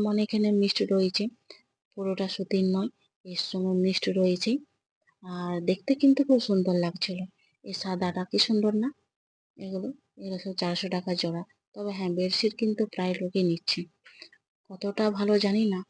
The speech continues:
তবে দেখতে কিন্তু খুব সুন্দর লাগছিল। তবে দেখছি প্রায় লোকই বেডশিটগুলো কিনছে। আহ, আর বেশিরভাগই বলছিলাম না, এখানে বেশিরভাগই জামা কাপড়, শাড়ি এরকমই দাম। তো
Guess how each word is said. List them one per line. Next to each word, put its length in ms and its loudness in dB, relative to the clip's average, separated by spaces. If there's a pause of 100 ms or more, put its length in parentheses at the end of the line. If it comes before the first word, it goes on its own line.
(340)
তবে 200 -4
দেখতে 360 -6
কিন্তু 300 -4
খুব 180 -4
সুন্দর 340 -4
লাগছিল। 440 -6 (480)
তবে 180 -10
দেখছি 360 -6
প্রায় 300 -2
লোকই 340 0 (300)
বেডশিটগুলো 600 -2
কিনছে। 400 -2 (720)
আহ, 720 -6
আর 140 0
বেশিরভাগই 520 2
বলছিলাম 480 4
না, 200 2
এখানে 280 0
বেশিরভাগই 600 2
জামা 320 0
কাপড়, 360 -2
শাড়ি 380 -2
এরকমই 440 0
দাম। 180 0 (760)
তো 100 -14